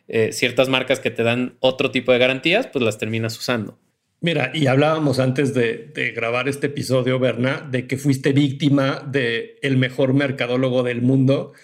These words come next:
Speaker 2: que se llama Apple, ¿no? Y que ahora usas estos audífonos increíbles, headsets. ¿Cuál es el nombre de esos audífonos?
Speaker 1: AirPods Max o algo así, pero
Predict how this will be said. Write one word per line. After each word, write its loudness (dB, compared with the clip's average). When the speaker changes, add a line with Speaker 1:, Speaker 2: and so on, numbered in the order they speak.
Speaker 2:
que -2
se 0
llama 2
Apple, 0
¿no? -2
Y -2
que -4
ahora 0
usas 2
estos 0
audífonos 0
increíbles, 0
headsets. -4
¿Cuál 0
es 2
el 2
nombre 4
de 4
esos 2
audífonos? -6
Speaker 1:
AirPods -2
Max -2
o -2
algo -2
así, -2
pero -2